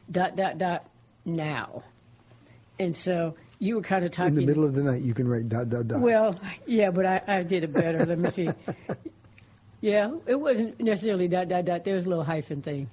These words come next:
Speaker 2: Okay.
Speaker 1: But now, and then I put an exclamation point, uh, uh, behind the now. But know and go. To, you know, Jesus says, "I want you to know me and my will for your life."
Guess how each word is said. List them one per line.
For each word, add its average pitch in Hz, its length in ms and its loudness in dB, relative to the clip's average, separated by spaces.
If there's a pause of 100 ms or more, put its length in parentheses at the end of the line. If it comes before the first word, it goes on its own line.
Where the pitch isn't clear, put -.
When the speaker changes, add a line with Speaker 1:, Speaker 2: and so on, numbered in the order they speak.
Speaker 2:
Okay. 139 240 0 (360)
Speaker 1:
But 180 200 0
now, 175 460 2 (460)
and 180 120 2
then 180 140 2
I 170 60 0
put 180 160 -2
an 185 80 -2
exclamation 180 680 -2
point, 175 360 -4 (180)
uh, 185 140 -4 (200)
uh, 185 80 -2
behind 170 400 -2
the 160 60 -2
now. 165 420 -2 (420)
But 196 220 -2 (240)
know 196 480 2
and 190 260 -2
go. 170 360 -2 (720)
To, 196 300 -4
you 190 140 -2
know, 175 280 -2 (220)
Jesus 180 220 -6
says, 180 180 -4
"I 185 60 0
want 180 280 -2
you 185 60 -4
to 170 120 -2
know 180 520 0
me 156 360 -4 (600)
and 180 420 -2 (400)
my 175 280 -2
will 180 320 0
for 175 180 -4
your 156 180 -2
life." 175 540 -6